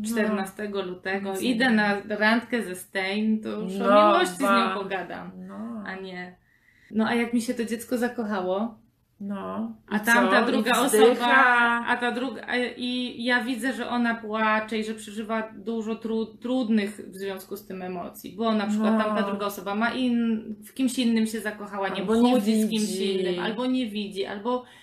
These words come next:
Speaker 1: w ogóle jej nie w głowie, nie?
Speaker 2: No.
Speaker 1: No to jak tu, wiecie, tak sensownie być z tym dzieckiem?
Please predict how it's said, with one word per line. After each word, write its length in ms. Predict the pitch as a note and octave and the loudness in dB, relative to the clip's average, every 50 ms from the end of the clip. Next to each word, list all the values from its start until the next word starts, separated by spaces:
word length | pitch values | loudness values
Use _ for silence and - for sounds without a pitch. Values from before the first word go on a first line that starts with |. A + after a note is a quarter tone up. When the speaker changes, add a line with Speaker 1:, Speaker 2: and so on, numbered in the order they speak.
| - _ _ - | -20 _ _ -12
Speaker 1:
w 20 | |
ogóle 240 | B3+ B3 D4+ D4 D4+ | -8 -6 -4 -2 -2
jej 120 | D4+ D4+ | -2 -4
nie 120 | D#4 D#4+ C#4 | -4 -2 -2
w 80 | B3+ A#3+ | -4 -4
głowie, 840 | G#3 G#3+ A3+ G#3+ G#3 G3+ G3+ G3 F#3+ G3 F#3 F3+ F3+ F3 F3+ F#3 - _ _ _ _ _ _ _ _ - | -2 -2 0 2 2 2 0 0 -2 -2 -2 -2 -2 -4 -6 -8 -12 _ _ _ _ _ _ _ _ -8
nie? 360 | F#3 G#3+ A3+ A#3+ B3 C4 - | -4 -2 0 0 0 0 0
Speaker 2:
No. 160 | A#3+ C4+ C#4+ A3+ | 0 -2 -2 -2
Speaker 1:
No 140 | B3 B3 B3 | -2 -4 -4
to 600 | - C4 C4 B3+ B3+ B3 B3 B3 - - _ _ _ _ _ - - - _ - | -2 -2 -2 -2 -2 -2 -4 -6 -10 -16 _ _ _ _ _ -20 -20 -18 _ -4
jak 300 | B3 C4+ C#4+ C#4 C#4 - | -2 0 0 -2 -4 -8
tu, 80 | C4 A3+ | -6 -2
wiecie, 340 | A#3+ A#3+ A3+ A3 - A3 G3+ | -2 -2 -2 -2 -4 -4 -4
tak 200 | G#3 G3+ G#3 - | -4 -6 -6 -4
sensownie 480 | - A3+ A3 - C#4 C4 B3+ C4 B3 | -4 -4 -2 -2 -2 0 0 0 0
być 180 | G3+ A3 G#3+ G#3+ | 0 -2 -4 -6
z 100 | - - | -8 -8
tym 180 | G3+ F#3+ F#3+ | -8 -8 -6
dzieckiem? 680 | F3 - - - - - - - G#3+ G#3 G#3 G#3 - | -6 -8 -8 -8 -12 -14 -10 -8 -8 -6 -8 -8 -10